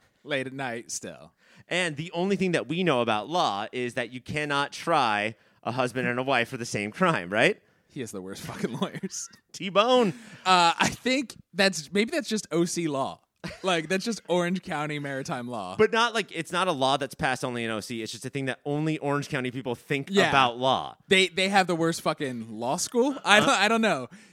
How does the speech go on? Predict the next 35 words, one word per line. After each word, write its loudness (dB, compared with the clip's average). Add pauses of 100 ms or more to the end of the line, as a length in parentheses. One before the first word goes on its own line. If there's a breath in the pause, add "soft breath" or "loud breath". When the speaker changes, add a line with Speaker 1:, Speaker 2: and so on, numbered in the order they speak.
(100)
Speaker 1:
It's -6
just -4
one 2
person 0
just -6
started -2
making -4
money -4
that -6
way. -10 (300 soft breath)
Speaker 2:
But 4
is 0
it -4
just 0 (200)
to -4
appease -8
dumb -2
Julie, -4
who's -6
a -6
girl -2
who -6
likes -4
her -2
nails 0
done -2
and -4
yoga -2
lattes, -2
and, -6
like, -8
this'll -4
make -4
her -4
smirk? -4